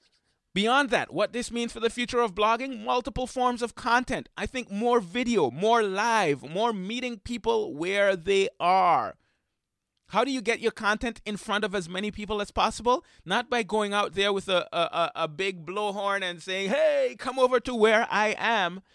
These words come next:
No, but by going to where people are and connecting and engaging with them, by going beyond the blog. Remember, bloggers are content creators. Some of that content will actually be on your blog.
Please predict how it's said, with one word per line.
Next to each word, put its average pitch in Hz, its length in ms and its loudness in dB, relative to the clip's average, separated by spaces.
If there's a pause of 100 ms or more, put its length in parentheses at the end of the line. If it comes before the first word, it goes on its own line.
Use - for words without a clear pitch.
(320)
No, 214 480 -4 (560)
but 165 140 0
by 175 140 2
going 185 380 0
to 226 100 -6
where 180 220 2
people - 440 -8
are 160 280 0
and 143 200 -10
connecting 143 600 -10
and 113 100 -6
engaging 131 800 -10
with 107 200 -10
them, 85 180 -10 (240)
by 165 140 2
going 214 460 0
beyond 165 840 0
the 147 100 0
blog. 117 500 2 (340)
Remember, 156 520 -2
bloggers 196 640 -2
are 139 80 -2
content - 800 -6
creators. 120 800 -6 (420)
Some 269 360 -4
of 226 120 -2
that 175 200 2
content 190 480 -4 (180)
will 180 320 0
actually 185 460 -4
be 175 160 -12
on 196 120 -8
your 190 120 -4
blog. 196 380 -8